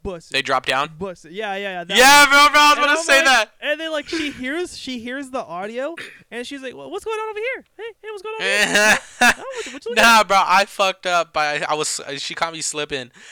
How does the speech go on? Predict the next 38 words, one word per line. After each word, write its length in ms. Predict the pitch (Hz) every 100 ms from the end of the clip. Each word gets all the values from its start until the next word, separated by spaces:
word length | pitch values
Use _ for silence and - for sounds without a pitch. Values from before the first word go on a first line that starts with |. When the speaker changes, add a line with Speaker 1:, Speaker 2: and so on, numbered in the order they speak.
| - -
Speaker 2:
I, 200 | 135 143
uh, 240 | 143 135 -
I, 220 | 139 135
I 100 | 131
was 120 | 139
watching 280 | 135 165 156
TikTok, 500 | 135 156 - 151 139
and 80 | 131
that 120 | 131
came 220 | 135 135
on. 200 | 123 120
I 40 | 120
was 140 | 120
watching 320 | 117 117 -
whatever, 240 | 117 117 117
and 100 | 117
I 60 |
give 160 | 120 139
her 80 | 143
a 40 |
call, 280 | - 123 120
like, 120 | 117
right 200 | 120 117
after. 360 | 110 120 151 160 - - - 131
But 220 | 143 -
in 80 | 160
my 160 | 165
head, 240 | 127 156 156
I'm 100 | 139
still 220 | - 147
singing 280 | 135 151 139
the 80 | 131
song, 320 | - 151 139
so 160 | - 143
I'm 100 | 143
like, 280 | 127 - -
"Bust 340 | 127 127 -
it. 160 | 107